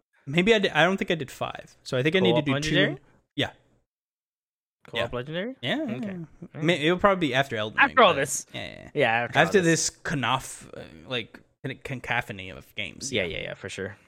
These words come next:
Speaker 1: I definitely wanna, I definitely wanna try that, 'cause that, that kinda gets me excited. I'm like, "All right, I, I wanna try it
Speaker 2: Mm-hmm.
Speaker 1: now." Um,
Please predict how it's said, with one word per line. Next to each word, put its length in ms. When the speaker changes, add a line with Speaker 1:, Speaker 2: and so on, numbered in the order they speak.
Speaker 1:
I 120
definitely 320
wanna, 160
I 100
definitely 300
wanna 160
try 140
that, 180
'cause 100
that, 300
that 160
kinda 160
gets 160
me 60
excited. 240
I'm 60
like, 200
"All 80
right, 220
I, 60
I 60
wanna 120
try 180
it 100
Speaker 2:
Mm-hmm. 0
Speaker 1:
now." 180
Um, 380